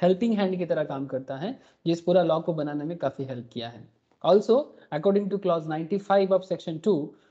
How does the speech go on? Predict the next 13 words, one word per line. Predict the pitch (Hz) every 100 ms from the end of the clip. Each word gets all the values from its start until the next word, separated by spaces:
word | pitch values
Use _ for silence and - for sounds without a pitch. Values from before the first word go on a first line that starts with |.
| _
words | 156 185 262 240 233
and | 185
expression | 175 _ 202 202 202 131 - _ 160 160
used | 254 175 - - _ _ -
and | 165 170
not | 214 170 156
defined | 156 - 180 160 113 - _ _ _ _ _ _ _ _ - 175
in | 185
this | 185 190 -
act | 165 127 - _ _ _
but | 180 165
defined | 196 254 262
in | 220 190